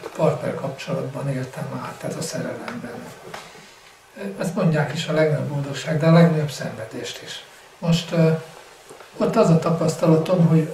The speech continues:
hogy, hogy volt olyan partnerkapcsolatom nagy szerelmem, ahol tényleg két-három évig is boldog voltam. Úgy alapvetően. De,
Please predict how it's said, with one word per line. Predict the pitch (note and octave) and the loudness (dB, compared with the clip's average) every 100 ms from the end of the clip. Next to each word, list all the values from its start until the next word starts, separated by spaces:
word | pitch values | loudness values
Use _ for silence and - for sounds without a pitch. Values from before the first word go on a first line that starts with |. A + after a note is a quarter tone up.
| D3 | -4
hogy, | D#3 D3+ D3 - - - - - - - | -2 -2 -4 -8 -18 -20 -20 -20 -20 -4
hogy | E3 | 0
volt | D3 A3 - | 4 4 4
olyan | E3 D3+ C#3 | 2 2 2
partnerkapcsolatom | E3 E3 - - D#3 D#3+ - D3+ C#3 - D3+ | 0 0 0 -4 -2 -4 -4 -6 -4 -4 -2
nagy | D3 D3 | -2 -4
szerelmem, | - C#3+ C#3+ C#3+ C#3+ C#3+ | -4 -2 0 2 2 2
ahol | D3 C#3 D3+ C#3+ | 0 -2 -2 -4
tényleg | - F#3 D#3 C#3 C3+ C3+ - - - - - - | 2 4 4 2 -6 -8 -12 -20 -20 -20 -20 -20
két-három | - E3+ - C#3+ C3+ C3+ B2+ | -6 -2 -2 -4 -6 -6 -6
évig | B2 A#2+ A#2+ B2 | -8 -8 -10 -8
is | - - - | -8 -10 -12
boldog | - - - - | -10 -10 -8 -8
voltam. | - - - - - - - - - - - | -10 -14 -16 -18 -18 -20 -20 -20 -20 -20 -12
Úgy | - D#3+ | -2 0
alapvetően. | C#3 A2+ - - - - - - - - - - - - - - - - - - _ _ - - - - | 0 -2 -6 -14 -16 -16 -16 -16 -20 -20 -20 -20 -20 -20 -20 -20 -20 -20 -20 -20 _ _ -20 -20 -20 -2
De, | F3+ F#3 | 2 2